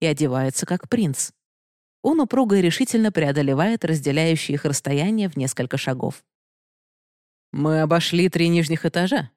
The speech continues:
сообщает он Марку так, будто рядом нет Агаты и Жозефины. "Там тоже все украшено так обильно и кричаще, словно у нас здесь Пекин". "Что?" Агата напрягается.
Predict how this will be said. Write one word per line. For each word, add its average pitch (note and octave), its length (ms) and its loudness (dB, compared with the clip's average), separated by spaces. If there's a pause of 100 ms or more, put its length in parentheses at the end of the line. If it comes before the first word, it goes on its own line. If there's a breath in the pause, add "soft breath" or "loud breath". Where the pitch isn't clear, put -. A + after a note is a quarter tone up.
сообщает D#3+ 540 -4
он D#3 100 -2
Марку D#3 360 -2
так, A3 360 -4
будто C#3+ 280 -2
рядом E3+ 340 -2
нет D#3 200 -2
Агаты C3 360 -4
и C#3+ 40 -2
Жозефины. C#3+ 640 -4 (800)
"Там D#3+ 260 0
тоже D#3+ 280 4
все D3+ 240 0
украшено D3+ 540 0
так D3+ 240 -2
обильно D3 420 2
и - 20 0
кричаще, D#3 540 -2
словно F3+ 340 0
у F#3+ 60 2
нас G3 160 2
здесь E3+ 260 -2
Пекин". - 460 -4 (1120)
"Что?" - 600 -6 (500)
Агата C3+ 320 -6
напрягается. D#3 800 -4